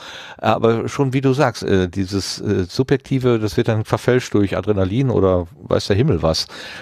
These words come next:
Weil man vielleicht, ähm, auch gerade wenn man so bekannte Lieder spielt, hat man, äh, das eher schneller im Ohr, als es dann tatsächlich ist.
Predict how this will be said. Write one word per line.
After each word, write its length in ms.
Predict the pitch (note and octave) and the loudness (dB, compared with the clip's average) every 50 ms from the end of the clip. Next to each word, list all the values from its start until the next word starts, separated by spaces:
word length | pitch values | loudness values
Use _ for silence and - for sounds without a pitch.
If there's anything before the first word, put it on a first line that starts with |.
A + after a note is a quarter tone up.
| - _ | -16 _
Weil 120 | - F#2 F2+ | -2 0 2
man 160 | F#2 F#2 F2+ | 2 0 0
vielleicht, 460 | - - G2+ F#2 F2+ F#2+ G2 F#2 - - | 0 0 2 2 4 2 2 -2 -4 -4
ähm, 480 | - - F#2 F2 F2 F2 E2+ E2 - - | 0 0 2 2 2 0 -2 -4 -4 -6
auch 240 | - - - G2 - | -6 0 0 0 0
gerade 280 | - - F2+ F#2+ F#2 E2+ | 0 0 0 0 2 2
wenn 120 | F2+ F2 | 2 2
man 160 | F2+ F2 F2 | 2 0 0
so 220 | E2+ - F2 E2+ E2 - - | 0 -2 -4 -4 -4 -4 -4
bekannte 480 | - F2+ - - F#2 F2 G2 G#2 - | -4 -4 -2 -2 0 0 0 2 0
Lieder 300 | B2 A2 A#2+ A#2+ A#2+ A#2 | 0 2 2 2 2 2
spielt, 360 | A2+ - - A#2 A2 G#2 - - | 0 -2 -2 -2 -2 -2 -4 -6
hat 160 | G#2 - _ | -6 -2 _
man, 240 | G#2+ G2+ G2+ - - - - - - | -2 -2 -2 -4 -6 -12 -20 -20 -20
äh, 300 | - - - A1 G#1+ B1 A#1+ B1 C2+ D#2+ - - E2+ - | -14 -10 -8 -6 -6 -8 -10 -12 -18 -20 -14 -14 -14 -4
das 260 | - F#2 F#2+ - - - | -4 -4 -2 -4 -8 -10
eher 300 | - - G#2+ G#2+ G2+ F#2+ | -6 -2 2 2 2 2
schneller 360 | - - G#2+ A2 B2 C#3 B2+ | 0 0 0 2 2 2 2
im 120 | - A2+ A2 | 2 0 -2
Ohr, 260 | - - G2+ A#2+ A#2 | 0 2 2 2 2
als 160 | G#2 G#2+ - | 2 0 -2
es 100 | G#2+ - | -4 -2
dann 180 | - G#2 G#2 G2 | -2 -2 -2 0
tatsächlich 580 | - A2 A2+ A#2+ - - A#2 G2+ G#2+ G#2+ F#2+ - | 0 0 0 0 0 -4 -4 -4 -2 -4 -4 -2
ist. 260 | - A2 G2+ - - | -2 -2 -2 -2 -6